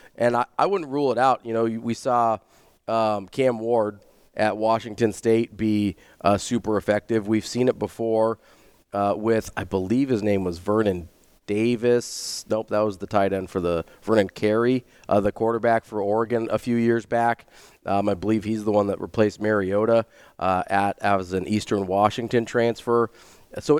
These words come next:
it's worked out. We've seen it work before. Um, but there would be, I would be a little bit hesitant just 'cause it's such an unknown, right? It's most of these other guys, like Will Howard.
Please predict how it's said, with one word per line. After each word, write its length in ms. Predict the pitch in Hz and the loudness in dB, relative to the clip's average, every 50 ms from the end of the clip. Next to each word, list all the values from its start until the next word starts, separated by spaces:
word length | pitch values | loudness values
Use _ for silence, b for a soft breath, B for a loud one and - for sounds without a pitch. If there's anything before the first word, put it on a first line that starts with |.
| - - | 0 -2
it's 160 | 151 147 - | -4 -4 -4
worked 360 | 123 113 156 185 175 - - | -4 -2 0 0 0 0 0
out. 160 | 123 95 82 | -2 -2 -2
We've 160 | - 101 110 - | -4 -10 -10 -6
seen 180 | - 139 156 | -2 -2 -2
it 100 | 151 127 | -2 -2
work 280 | 110 117 120 107 - - | -2 -2 -2 -2 -2 -4
before. 480 | 101 92 - - 98 85 - - - b b b b b b b b _ | -8 -4 -2 0 0 0 -2 -4 -10 b b b b b b b b _
Um, 380 | - 113 110 110 107 104 101 101 | -2 0 0 2 0 0 -2 -4
but 200 | 87 117 110 - | -6 -10 -4 0
there 120 | - 131 135 | 0 2 2
would 200 | 135 131 110 - | 2 -2 -2 -2
be, 320 | 123 123 123 123 120 120 - - | -2 0 0 0 0 -2 -2 0
I 100 | 104 117 | 2 2
would 160 | 120 110 - | 2 0 -2
be 120 | 120 123 | -2 0
a 80 | 123 113 | 0 0
little 400 | 110 110 113 117 123 123 123 120 | 0 0 0 0 0 0 0 -2
bit 260 | 101 120 117 113 - | -2 -2 -2 -2 -2
hesitant 640 | 98 110 110 107 98 101 - - 113 107 104 98 - - b b b b b b b b b b b b b b - - _ | 0 0 0 0 -2 -4 -4 0 2 2 2 2 -2 -10 b b b b b b b b b b b b b b -20 -14 _
just 200 | 123 147 147 - | -4 -4 0 4
'cause 180 | 170 160 135 | 4 4 4
it's 140 | 147 135 - | 2 -2 -2
such 200 | - 147 143 - | 0 0 0 0
an 60 | 135 | -2
unknown, 380 | 131 123 113 117 123 120 92 - | -4 -2 0 0 0 0 -2 -2
right? 180 | - 110 117 120 | 0 0 2 2
It's 180 | 123 120 - - | 2 0 -4 -6
most 340 | - 139 147 175 214 208 - | -2 2 2 4 4 2 -2
of 60 | 233 | -6
these 160 | 208 170 127 127 | -10 -4 -2 0
other 180 | 131 135 160 | 0 0 0
guys, 300 | 151 170 165 165 160 139 | -2 0 2 2 2 0
like 140 | 147 123 - _ | -2 -4 -4 _
Will 200 | - 113 135 135 | -6 -2 -2 0
Howard. 340 | 120 123 120 110 101 90 90 | 2 2 2 2 0 -2 -6